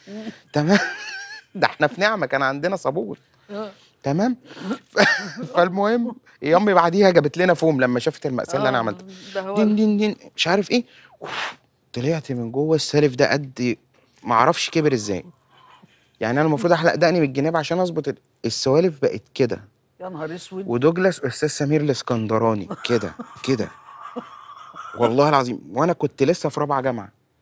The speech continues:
Speaker 1: آه.
Speaker 2: ما أعرفش، حلقت لجوه، الشعر زاد. يعني المفروض أحلق أرمي شعر،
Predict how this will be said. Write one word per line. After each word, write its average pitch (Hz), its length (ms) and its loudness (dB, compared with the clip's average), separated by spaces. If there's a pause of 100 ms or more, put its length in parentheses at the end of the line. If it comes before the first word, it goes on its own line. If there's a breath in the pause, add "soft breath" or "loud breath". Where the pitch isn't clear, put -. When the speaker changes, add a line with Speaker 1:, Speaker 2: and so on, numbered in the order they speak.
Speaker 1:
آه. 214 220 -14 (180)
Speaker 2:
ما 117 80 -6
أعرفش، 170 340 0
حلقت 160 380 2
لجوه، 147 520 2
الشعر 156 460 4
زاد. 135 320 4 (760)
يعني 113 120 -4
المفروض 113 300 0
أحلق 208 380 2
أرمي 202 220 0
شعر، 202 300 4